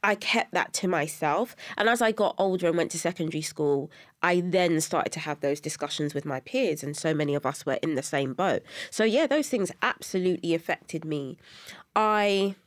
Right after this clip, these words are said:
really respect, especially my granddad and my dad, I really respect how they tried, tried really hard to build a protection or a fantasy land. I, I can see how they tried hard to do that, even though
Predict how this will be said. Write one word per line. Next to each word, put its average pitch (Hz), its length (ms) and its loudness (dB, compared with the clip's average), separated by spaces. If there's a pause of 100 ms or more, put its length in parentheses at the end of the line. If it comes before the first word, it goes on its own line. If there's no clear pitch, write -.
(100)
really 226 500 4
respect, - 1080 -2 (580)
especially 214 340 0
my 196 160 2
granddad 175 320 2
and 160 80 0
my 156 120 0
dad, 151 240 0
I 165 80 2
really 190 360 0
respect 180 520 -2
how 165 260 0
they 156 160 0
tried, 147 560 -2 (460)
tried 175 580 0
really 214 180 2
hard 180 380 0
to - 140 -4
build 165 480 2
a - 80 -2
protection - 580 -6
or 156 120 0
a 147 40 -4
fantasy 147 680 -8
land. 110 300 -4
I, 123 120 -2 (280)
I 180 60 0
can 180 160 -2
see 196 180 -4
how 170 160 -2
they 151 140 -2
tried 147 300 -4
hard 143 180 -6
to - 80 -10
do 151 120 -4
that, - 200 -6
even 165 260 -2
though 151 240 0